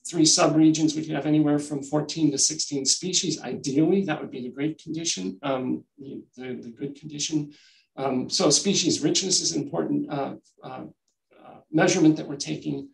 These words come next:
as well as activity, that is bat call rate, that gives us a sense of the abundance of bats, and then also focusing on sentinel roosting sites. Um, bats are great indicators of,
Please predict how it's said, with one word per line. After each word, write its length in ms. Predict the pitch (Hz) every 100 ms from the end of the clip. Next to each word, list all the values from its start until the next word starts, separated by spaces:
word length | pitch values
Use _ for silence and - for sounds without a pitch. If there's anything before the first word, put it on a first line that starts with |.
| _ _
as 120 | 156 151
well 180 | 151
as 160 | 147 -
activity, 520 | 135 - - 175 175
that 140 | 147 127
is 160 | 123
bat 280 | - - -
call 280 | - 165 156
rate, 260 | 147 147 147
that 140 | 143
gives 160 | 151 -
us 120 | -
a 60 |
sense 320 | 139 147 135 147
of 120 | -
the 100 | 127
abundance 520 | 113 143 139 175 170
of 100 | 156
bats, 1000 | 143 143 151 - - _ - - - - -
and 140 | 151
then 120 | 156
also 280 | 151 208 208
focusing 480 | - 180 175 - 156
on 140 | 147
sentinel 540 | 147 - 156 160 139 127
roosting 380 | 175 - 147 123
sites. 600 | - 123 120 - - -
Um, 260 | 131 123 117
bats 320 | 156 175 156
are 80 | 143
great 240 | 156 160
indicators 680 | 156 151 156 151 143 135 -
of, 240 | 135 131